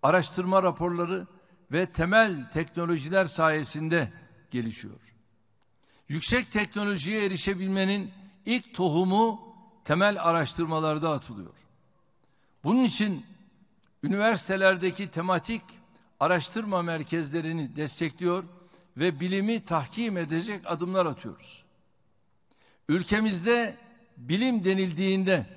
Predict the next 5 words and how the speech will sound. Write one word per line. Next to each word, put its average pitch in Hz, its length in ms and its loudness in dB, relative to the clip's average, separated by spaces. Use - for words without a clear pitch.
ilk 226 360 -2
akla 170 380 2
gelen 175 360 0
kurumların 165 720 -2
başında 185 640 0